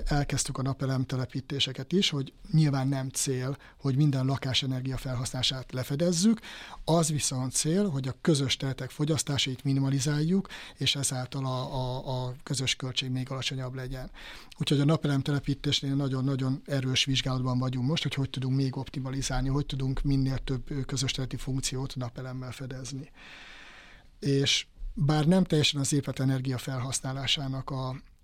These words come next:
a, ö, kulcsa, de mégis az emberekben itt a fenntarthatóság iránti vágy az, az megvan, és mindenki az elektrifikáció felé próbál elmozdulni. Aminek az elősegítéséért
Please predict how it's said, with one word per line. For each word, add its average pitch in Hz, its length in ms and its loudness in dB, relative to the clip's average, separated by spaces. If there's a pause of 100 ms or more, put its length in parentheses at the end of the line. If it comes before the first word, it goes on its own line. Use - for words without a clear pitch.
(120)
a, 131 340 -4 (360)
ö, 135 400 -2
kulcsa, 165 420 2
de 143 260 2 (220)
mégis 156 260 2
az 135 120 0
emberekben 135 560 0
itt 131 140 -8
a 139 40 -6
fenntarthatóság 135 960 0
iránti 131 360 0
vágy 127 280 0
az, 131 240 -4
az 131 180 -2
megvan, 139 420 -2
és 131 160 0
mindenki 135 460 0
az 123 120 -2
elektrifikáció 135 840 -2
felé 135 400 -2
próbál 127 360 -2
elmozdulni. 170 680 4 (760)
Aminek 156 380 4
az 147 120 4
elősegítéséért 143 1300 2